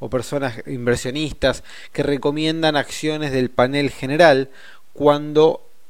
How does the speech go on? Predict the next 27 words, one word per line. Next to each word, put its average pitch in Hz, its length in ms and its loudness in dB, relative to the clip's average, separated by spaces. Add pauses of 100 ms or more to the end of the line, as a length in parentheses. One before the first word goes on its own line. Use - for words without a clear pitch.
aquella 175 480 0
persona 143 580 2
que 123 120 -2
no 165 160 -2
tiene 175 220 -2
experiencia, 143 960 -2
que - 180 -10
no 135 140 -4
tiene 165 180 -2
conocimientos 135 960 -2
y 127 140 0
entra 143 180 4
al 135 60 4
panel 139 300 2
general, 165 440 6 (300)
se - 180 0
puede 180 220 4
encontrar 160 480 0
con 156 160 0
acciones 147 400 -4
que 131 160 -4
no 151 80 -4
tienen 160 320 -4
ningún 170 240 -4
tipo 165 260 2
de 147 60 8
liquidez, 147 440 4